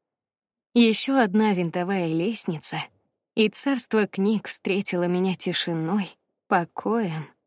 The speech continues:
и ровными рядами толстых фолиантов. Библиотеку выстроили в несколько этажей. На противоположной от входа стене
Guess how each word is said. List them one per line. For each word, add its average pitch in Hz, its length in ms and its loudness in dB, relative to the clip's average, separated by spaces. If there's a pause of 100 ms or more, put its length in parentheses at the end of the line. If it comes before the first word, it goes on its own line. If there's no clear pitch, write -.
(180)
и 202 220 6
ровными 220 440 6
рядами 190 520 2
толстых 175 580 -6
фолиантов. 180 760 -4 (880)
Библиотеку 220 800 4
выстроили 214 600 2
в 190 80 0
несколько 180 580 0
этажей. 160 560 -6 (640)
На 202 100 4
противоположной 175 1000 0
от 175 100 -4
входа 202 380 0
стене 180 600 -2